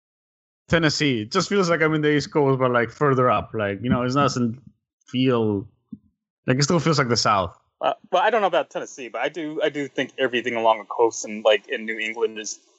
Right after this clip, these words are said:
Speaker 2: pretty similar. Like, I, and that's the weird thing about Miami. Like, like, if you're in Miami, it feels more like you're up north. Like, you're in the tropics, but it's,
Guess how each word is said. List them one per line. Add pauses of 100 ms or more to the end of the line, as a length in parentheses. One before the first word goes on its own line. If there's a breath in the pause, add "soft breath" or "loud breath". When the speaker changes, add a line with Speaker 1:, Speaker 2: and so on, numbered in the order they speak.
(440)
Speaker 2:
pretty
similar.
Like,
I, (240 loud breath)
and
that's
the
weird
thing
about (100)
Miami.
Like,
like,
if
you're
in
Miami, (500)
it
feels
more
like
you're
up
north.
Like,
you're
in
the
tropics,
but
it's,